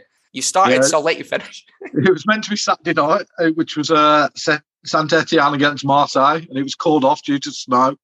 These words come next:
Speaker 2: And then it got moved to two o'clock on the Sunday. But, uh, luckily, Marseille ran out four two winners. They were, uh, were one nil down,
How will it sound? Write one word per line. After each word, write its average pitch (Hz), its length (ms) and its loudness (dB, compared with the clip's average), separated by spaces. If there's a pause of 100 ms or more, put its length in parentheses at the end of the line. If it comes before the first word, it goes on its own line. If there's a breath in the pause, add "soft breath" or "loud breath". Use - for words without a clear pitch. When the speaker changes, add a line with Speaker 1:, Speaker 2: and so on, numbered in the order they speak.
(580 loud breath)
Speaker 2:
And 143 380 2
then 143 60 0
it 131 60 -2
got 143 180 -2
moved 147 420 2
to 147 340 2
two 151 260 0
o'clock 143 360 0
on 151 100 0
the 151 60 -6
Sunday. 151 520 0 (720)
But, 131 80 0
uh, 131 600 4 (600)
luckily, 160 360 0
Marseille 151 460 2
ran 147 140 0
out 143 160 -2
four 151 240 0
two 147 220 0
winners. 147 440 -2
They 143 100 -2
were, 147 440 2
uh, 127 320 4 (680)
were 160 160 4
one 156 260 -2
nil 147 200 -2
down, 131 460 0